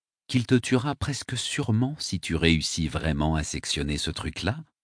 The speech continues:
Elle frappa une nouvelle fois. Les pas s'arrêtèrent à la base du gradin où elle se trouvait. Brown haletait sous l'effort.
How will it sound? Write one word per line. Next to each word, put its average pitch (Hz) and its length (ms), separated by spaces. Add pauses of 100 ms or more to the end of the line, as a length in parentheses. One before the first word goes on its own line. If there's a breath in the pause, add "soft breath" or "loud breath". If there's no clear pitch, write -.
(1160)
Elle 110 160
frappa 113 460
une 92 120
nouvelle 90 280
fois. - 360 (1080)
Les 107 180
pas 139 260
s'arrêtèrent 98 640
à 90 60
la 82 120
base 90 240
du 87 120
gradin 82 460
où 76 120
elle 76 100
se - 100
trouvait. - 520 (1040)
Brown 113 520
haletait 104 380
sous - 140
l'effort. 76 640